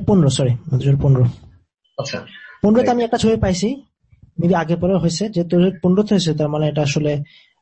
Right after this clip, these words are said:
Speaker 2: হুম, পরে এক বছর গিয়ে আর হয় নাই, তখন, আহ, পুলিশ ওদের সরাই দিছে। এটা হলো ষোলোতে সম্ভবত।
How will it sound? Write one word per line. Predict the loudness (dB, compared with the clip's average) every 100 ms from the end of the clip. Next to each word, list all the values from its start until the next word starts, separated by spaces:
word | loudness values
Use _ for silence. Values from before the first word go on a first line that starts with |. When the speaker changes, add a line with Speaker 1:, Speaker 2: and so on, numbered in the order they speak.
| -4 0
Speaker 2:
হুম, | 2 0 0
পরে | 2 4 2
এক | 2 0
বছর | -2 0 0
গিয়ে | 2 2 0
আর |
হয় | 0 -2 0
নাই, | 2 0
তখন, | 0 -2 0 -2 -6 _ _
আহ, | -2 2 4 2 0 -6 _ _ _
পুলিশ | 0 2 2
ওদের | 0
সরাই | 0 0 0
দিছে। | -2 -6 -10
এটা | -10 -8 -4 -2 0
হলো | 2 0 -2 -10 _ -6
ষোলোতে | -2 2 2 0
সম্ভবত। | -4 -6 -6 -10